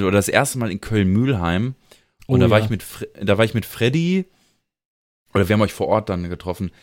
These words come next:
Speaker 1: Freddy und du warst noch mit ein paar Leuten da und, äh, da habe ich auch gedacht, boah, ist, das ist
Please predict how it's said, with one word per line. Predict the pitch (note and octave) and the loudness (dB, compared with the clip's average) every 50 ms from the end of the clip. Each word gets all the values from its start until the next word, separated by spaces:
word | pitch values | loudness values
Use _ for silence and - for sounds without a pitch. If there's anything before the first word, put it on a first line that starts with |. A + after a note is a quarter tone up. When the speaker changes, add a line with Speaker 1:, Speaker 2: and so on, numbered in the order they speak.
| _ _ _ | _ _ _
Speaker 1:
Freddy | _ - - A2 A2+ A#2 A2+ A2+ A#2 | _ -2 0 2 2 2 2 2 0
und | E2+ G2 G2+ F#2 - | 0 0 -4 -4 -2
du | G#2+ G#2 | 0 2
warst | G#2 G#2+ A2+ | 2 2 2
noch | G#2+ | 2
mit | G2+ F#2+ | 0 0
ein | - | 0
paar | - F#2+ | -2 0
Leuten | F#2 F#2+ F#2+ - - F#2+ | 2 2 2 2 0 -2
da | F#2+ F#2+ G2 G2 F#2+ | 0 0 0 0 0
und, | - - F#2 F2+ F2+ F2+ F2+ E2+ - E2 | -2 -2 -2 -2 0 -2 -2 -4 -4 -2
äh, | E2 E2+ D#2+ | -2 -2 0
da | D2+ F2+ F#2 F#2+ F#2+ F2+ | 0 2 2 2 2 2
habe | F2 F2+ | 0 -4
ich | E2+ D2+ | -6 -8
auch | F2+ E2 | -10 -10
gedacht, | F2 D#2 E2+ D#2+ D#2 - | -6 -6 -6 -6 -6 -8
boah, | - E2 C2+ G1+ | -10 -10 -10 -10
ist, | - - _ | -16 -20 _
das | - F2 D#2+ D#2+ | -20 -20 -20 -20
ist | E2+ E2 - _ | -20 -20 -20 _